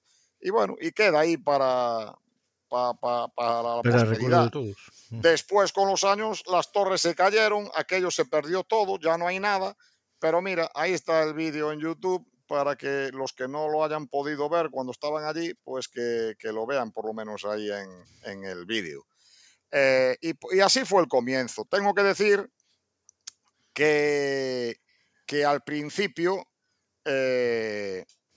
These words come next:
Speaker 1: pues no le presté mucha atención. O sea, eh, había creado un canal, había subido uno o dos vídeos y, y, y poco más.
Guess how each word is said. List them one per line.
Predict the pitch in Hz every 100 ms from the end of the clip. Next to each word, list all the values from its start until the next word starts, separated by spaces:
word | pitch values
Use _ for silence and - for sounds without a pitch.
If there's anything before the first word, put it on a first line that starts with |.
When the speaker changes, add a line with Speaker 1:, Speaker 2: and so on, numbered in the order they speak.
| _ _ _
Speaker 1:
pues | 131 139 123
no | 190 196
le | 143
presté | 139 -
mucha | 123 120 113
atención. | 101 98 117 151 107
O | 110
sea, | 139 117 98 90 85 57 64
eh, | 101 101 104 98 95
había | 110 123
creado | - 120 127
un | 127
canal, | 185 226 226 220 214 - _ _ _ -
había | 127 139
subido | 131 135 135 127
uno | 127 131 127 127
o |
dos | 139 151
vídeos | 220 208 208 208 - - _ _ _
y, | - 143 139
y, | 143 139 147
y | 139
poco | - 151 131
más. | 113 87 - -